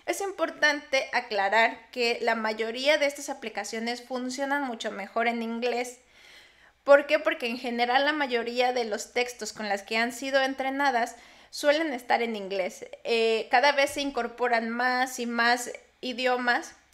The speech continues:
lo cual es bueno, pero sí es, eh, sí hay una gran,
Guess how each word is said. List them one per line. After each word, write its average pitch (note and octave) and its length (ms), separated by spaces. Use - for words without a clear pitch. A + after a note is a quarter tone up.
lo G3 200
cual A#3+ 240
es B3 180
bueno, B3+ 420
pero B3+ 420
sí A#3 340
es, A3+ 280
eh, G#3+ 100
sí B3+ 180
hay B3+ 160
una B3+ 200
gran, A#3 680